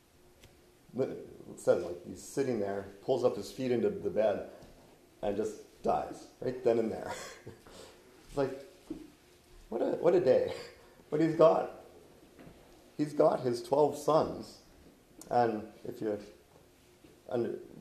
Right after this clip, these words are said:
realize what's going on or what has gone on, it's not actually his twelve sons, because Joseph is not what's recognized there, but Joseph's two sons.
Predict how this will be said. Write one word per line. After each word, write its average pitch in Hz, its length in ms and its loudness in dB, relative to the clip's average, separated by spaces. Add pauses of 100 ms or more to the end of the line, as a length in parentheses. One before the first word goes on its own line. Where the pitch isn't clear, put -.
(100)
realize 113 400 6
what's 101 180 2
going 110 240 2
on 110 480 2
or 95 100 -6
what 104 180 -2
has 104 180 2
gone 117 340 6
on, 90 380 -2 (640)
it's - 140 -4
not 139 120 8
actually 123 460 4
his 101 260 -2
twelve 98 280 2
sons, 87 340 0
because - 540 -10 (420)
Joseph 117 400 4 (1300)
is - 440 -8 (800)
not 117 460 6 (300)
what's - 240 -2
recognized 95 520 -2
there, 92 200 0
but 82 280 -6 (400)
Joseph's - 440 -2
two 92 180 -8
sons. 170 480 -6